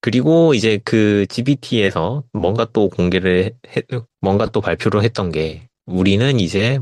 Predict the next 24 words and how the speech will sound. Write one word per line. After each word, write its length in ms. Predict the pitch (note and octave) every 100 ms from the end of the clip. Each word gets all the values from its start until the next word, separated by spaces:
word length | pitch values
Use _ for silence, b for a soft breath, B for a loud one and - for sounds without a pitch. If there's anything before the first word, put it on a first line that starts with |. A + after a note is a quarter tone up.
| A2+
무료 280 | G2+ G#2 A2
요금제에 500 | G2 F#2+ E2 E2+ F2+
광고를 380 | - B2 D3+ D3+
도입할 340 | C#3 B2+ B2
거다라고 880 | A#2 G#2 - E2+ G2+ F#2 D#2+ F2 E2+
이제 300 | D#2+ E2 D#2+ - _ _ _ _ _ _ -
얼마 180 | F2+
전에 220 | F2+ E2+ D#2+
얘기를 200 | D#2+ F2+
했단 200 | A#2+ B2+
말이에요. 340 | F#2+ D2 D#2+ - _ -
요금제도 800 | F2+ A2 G#2+ G#2+ G#2+ G2+ C3+ B2
이제 340 | F#2 E2+ D#2+ B B B B _
그 280 | - F2+ E2 E2
오천 260 | G2+ G2 C3+
원대 500 | A#2 G2+ - F2+ D#2+
요금제도 540 | D2+ E2 D#2+ D#2+ D#2
이제 140 | D2+ E2
발표를 380 | E2 - E2
했고요. 400 | G#2 - F2 D2+ C#3+ _ _ _ _
그래서 320 | - F2 E2 -
요거를 380 | A2+ C#3 D#3 D3+
사용하면 500 | C#3+ C#3+ C3 C3 C#3+
광고를 580 | - G2+ B2 B2+ A#2+